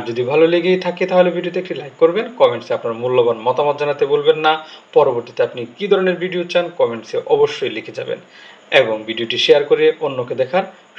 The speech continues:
সুযোগ করে দিবেন। ভালো থাকবেন, সুস্থ থাকবেন এবং নিরাপদে থাকবেন। মনে রাখবেন, আজকের শিশুরাই আগামী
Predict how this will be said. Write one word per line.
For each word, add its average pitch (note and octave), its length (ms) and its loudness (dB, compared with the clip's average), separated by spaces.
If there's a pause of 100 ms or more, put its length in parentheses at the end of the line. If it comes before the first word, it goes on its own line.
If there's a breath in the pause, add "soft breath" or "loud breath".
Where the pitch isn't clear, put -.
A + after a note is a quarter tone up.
সুযোগ A2 300 -8
করে - 200 -10
দিবেন। - 240 -12 (520 loud breath)
ভালো C3 240 0 (100)
থাকবেন, D3 340 4 (120)
সুস্থ C#3 220 -4 (140)
থাকবেন C#3 340 0 (180)
এবং F3+ 220 2 (300)
নিরাপদে A2+ 460 -2
থাকবেন। - 340 -6 (460 loud breath)
মনে B2 220 2
রাখবেন, A2 280 -4 (220)
আজকের - 280 -10 (140)
শিশুরাই D#3+ 420 2 (460)
আগামী A2 220 -4